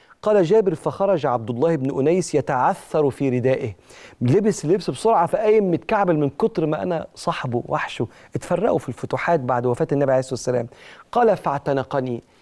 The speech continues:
فقلت له: "بلغني أنك تروي عن رسول الله حديثًا في القصاص". قال: "نعم". قلت: "ما هو؟" قال:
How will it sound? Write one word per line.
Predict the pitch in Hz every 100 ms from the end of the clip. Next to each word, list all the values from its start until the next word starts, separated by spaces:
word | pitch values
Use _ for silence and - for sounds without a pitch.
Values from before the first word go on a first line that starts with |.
| _
فقلت | - 175 247 233
له: | 185 196 175 143
"بلغني | 113 143 139 151 190 151 127 -
أنك | 135 135 170 160 127 - -
تروي | 202 175 135
عن | 120 120
رسول | 120 - 170
الله | 127 156 156
حديثًا | 135 131 131 170 143 123
في | 123
القصاص". | - 120 139 120 - - _ _ _ _ _
قال: | - 113 117
"نعم". | 139 120 98 - _ _ _ _ _
قلت: | 247 247 170
"ما | 143 143
هو؟" | 127 139 135 - _ _ _ _ _ _
قال: | - 226 202 196